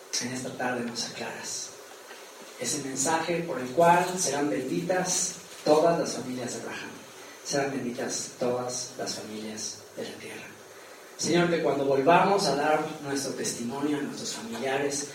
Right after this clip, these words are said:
con compasión, con sensibilidad, con humildad, con misericordia, y les contemos todo lo que tú has hecho en nuestras vidas y cómo has tenido misericordia de nosotros, que suceda lo que dice este texto. Y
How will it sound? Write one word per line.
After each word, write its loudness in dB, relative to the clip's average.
con -6
compasión, 0
con -2
sensibilidad, -2
con -2
humildad, 2
con 0
misericordia, 8
y 6
les 8
contemos 6
todo 12
lo 6
que 4
tú 6
has 8
hecho 6
en 2
nuestras 0
vidas 0
y -6
cómo 2
has 2
tenido 2
misericordia 8
de 8
nosotros, 6
que 0
suceda 4
lo -6
que -6
dice -4
este -4
texto. -6
Y -12